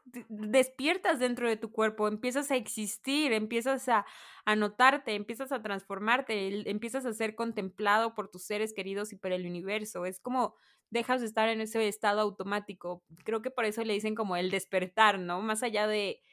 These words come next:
de Buda y la iluminación, es esa parte de,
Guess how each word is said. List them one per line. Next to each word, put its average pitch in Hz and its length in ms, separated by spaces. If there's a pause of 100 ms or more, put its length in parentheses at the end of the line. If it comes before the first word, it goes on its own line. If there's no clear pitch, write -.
(220)
de 202 160
Buda 240 420
y 226 60
la 220 120
iluminación, 208 800 (720)
es 240 200
esa 294 280
parte 262 320
de, - 140